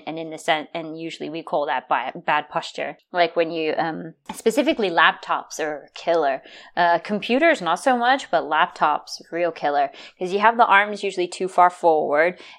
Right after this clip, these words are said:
'cause the screen has to be far, far enough back for you to see it. So then your hands are reaching a bit.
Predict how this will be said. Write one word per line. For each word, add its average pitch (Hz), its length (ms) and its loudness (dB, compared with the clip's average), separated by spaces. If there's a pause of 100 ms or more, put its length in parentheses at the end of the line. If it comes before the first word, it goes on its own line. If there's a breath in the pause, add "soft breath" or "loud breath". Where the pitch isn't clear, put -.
'cause 180 160 -2
the - 80 -10
screen 190 380 -2
has 170 200 -4
to - 80 -10
be 165 80 -4
far, 156 380 0
far 170 180 4
enough 156 240 -4
back 139 300 2
for - 140 -8
you 156 120 -8
to 147 80 -10
see 156 280 -6
it. - 240 -2
So 175 140 -2
then 170 180 -2
your 175 100 -4
hands 175 340 -2
are 151 280 -6
reaching 165 460 -10
a 143 60 -8
bit. 147 400 -6